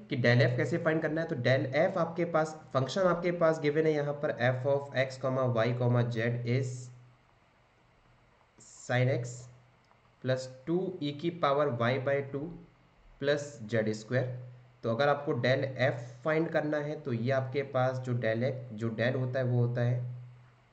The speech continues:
I del by del x plus J del by del y plus K del by del z of F। So I del F upon del x, तो basically ये आपके किसके इक्वल हो जाएगा,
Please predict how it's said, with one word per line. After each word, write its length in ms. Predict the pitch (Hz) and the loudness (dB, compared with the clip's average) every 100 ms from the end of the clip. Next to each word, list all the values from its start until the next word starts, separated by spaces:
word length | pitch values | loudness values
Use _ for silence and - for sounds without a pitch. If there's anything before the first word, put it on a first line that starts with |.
| _ _ _ _ - _ _ - | _ _ _ _ -20 _ _ 0
I 160 | 127 156 131 | 2 2 4
del 260 | 139 139 | 2 4
by 160 | 135 139 | 2 2
del 240 | 127 120 123 | 4 4 2
x 200 | - - - | 0 -6 -4
plus 260 | 123 123 - - - - - _ 107 117 | 0 2 0 -6 -12 -18 -20 _ -14 -4
J 160 | 123 147 | -2 0
del 200 | 131 131 123 | 2 2 2
by 160 | 127 123 | 2 2
del 180 | 113 110 | 2 0
y 160 | 113 110 120 - - - - _ _ - | 0 -2 -2 -6 -12 -18 -20 _ _ -2
plus 260 | 120 123 120 - - - - - | 2 4 2 -2 -8 -14 -20 -4
K 120 | 143 123 - - - - - - 113 | 0 2 0 -4 -12 -20 -20 -8 0
del 180 | 120 120 | 4 4
by 80 | 117 117 110 | 4 2 2
del 180 | 107 104 | 0 -2
z 160 | 127 120 113 - - - _ _ _ _ _ - _ _ _ _ - | 0 0 0 -6 -16 -20 _ _ _ _ _ -20 _ _ _ _ -4
of 500 | 110 117 120 - - 120 | -2 0 -4 -10 -2 0
F। 160 | - - - - - _ _ _ _ _ _ | 0 -4 -12 -20 -20 _ _ _ _ _ _
So 160 | - 135 117 | -6 -6 0
I 100 | 143 175 165 | 2 2 2
del 220 | 147 160 | 2 4
F 120 | 170 | 2
upon 260 | 165 160 147 | 0 -2 2
del 160 | 135 131 | 2 2
x, 160 | 147 - - | -2 -8 -10
तो 100 | 117 | -6
basically 400 | 120 117 123 123 | -4 -2 -4 -6
ये 160 | 131 127 | -2 0
आपके 240 | 123 123 | 0 -2
किसके 220 | 123 123 127 | -2 -4 -4
इक्वल 120 | 131 | -2
हो 120 | 127 | -2
जाएगा, 240 | 147 - | -2 -6